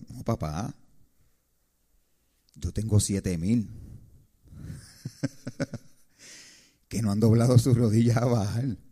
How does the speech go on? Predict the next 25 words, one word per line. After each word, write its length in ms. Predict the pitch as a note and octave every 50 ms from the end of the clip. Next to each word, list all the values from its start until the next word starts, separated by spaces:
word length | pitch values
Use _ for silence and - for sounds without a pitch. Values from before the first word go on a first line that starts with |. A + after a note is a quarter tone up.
| _ _ _ _ _ _ _ _ _ _ _ _ _ _ _ _ _ _ _ _ _ _ _ _ _ _ _ _ _ _ _ _ _ _ _ _ _ _ _ _ _ _
Así 160 | - F#2 F#2
que 380 | - A2+ A2 F2+ F#2 G2+ - - - _ - - _ _ _ _ _ -
salte 560 | - - - - - - - - - A2 A#2+
de 140 | A#2+ B2+ A#2
ahí. 380 | G#2 F2 F2+ A2+ C3 A#2+ F2 - - - - - - - - - - _ _ _ _ _ _ _ _ _ _ _ _ _ _ _ _ _ _ _ _ _ _ _ _ _ _ _ _ _
Salte 380 | - - - - - - - A#2
de 80 | A#2 B2+
esa 220 | C3 - C3+ A#2+
cueva 420 | - A2+ B2+ D3 D3 B2+ A2 E2+ - - - - - - - _ _ _ _ _ _ _ _ _ _ _ _ _ _ _ _ _ _ _ _ _ _
y 120 | - G2 -
ponte 280 | F2+ G#2 A2+ - A2
a 40 | F#2+
hacer 160 | - C3 A#2+
lo 100 | B2 B2
que 80 | A2 A2+
tienes 240 | G#2+ A2 A2+ B2 A#2
que 100 | - A#2+
hacer." 380 | G#2 - G2+ G#2 C#3 C#3+ - - - - - - - - _ _ _ _ _ _ _ _ _ _ _ _ _
Di-, 140 | - A#2+ A#2
dile 260 | G#2+ G#2 C3+ C#3 D#3
que 80 | D#3 D#3+
está 120 | - -
a 60 | D3+
tu 100 | B2 D#3
derecha, 440 | D3 D3 D#3 D#3 - C#3+ A#2+ - -